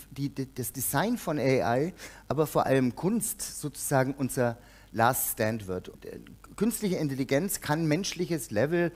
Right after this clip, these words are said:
ungefähr zwanzig neunundzwanzig erreichen.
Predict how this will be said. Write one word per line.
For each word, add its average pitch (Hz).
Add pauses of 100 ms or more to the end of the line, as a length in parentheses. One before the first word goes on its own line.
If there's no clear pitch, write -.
(220)
ungefähr 147
zwanzig 127
neunundzwanzig 113
erreichen. 82